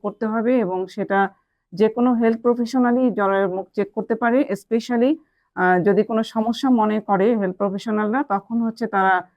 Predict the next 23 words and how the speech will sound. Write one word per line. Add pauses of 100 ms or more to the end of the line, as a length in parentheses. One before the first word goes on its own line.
(180)
স্পে-, (160)
স্পেশালিস্টের
কাছে
রেফার
করে
রোগী
এবং (540)
রেফার
যত
তাড়াতাড়ি
হবে, (460)
তত
তাড়াতাড়ি
হচ্ছে
রোগী
ভালো
হবে
এবং (100)
ক্যান্সার
যত
আর্লি
স্টেজে
ডায়াগনোসিস